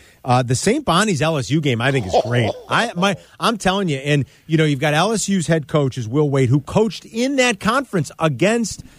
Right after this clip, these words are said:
Speaker 1: uh, Saint Bonnie's when he was at V C U. So these coaches know each other. Uh, I,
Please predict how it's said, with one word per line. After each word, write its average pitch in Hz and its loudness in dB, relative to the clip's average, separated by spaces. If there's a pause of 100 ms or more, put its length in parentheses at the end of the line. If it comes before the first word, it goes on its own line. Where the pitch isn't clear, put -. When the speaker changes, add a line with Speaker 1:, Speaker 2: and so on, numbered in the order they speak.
(200)
Speaker 1:
uh, 156 2
Saint 190 0
Bonnie's 202 -2
when 160 -2
he 185 0
was 170 -2
at 156 2
V 175 -2
C - -8
U. 196 -2
So 131 -4
these 131 -4
coaches 214 -2
know 220 2
each 208 -2
other. 208 2 (340)
Uh, 127 0
I, 151 -4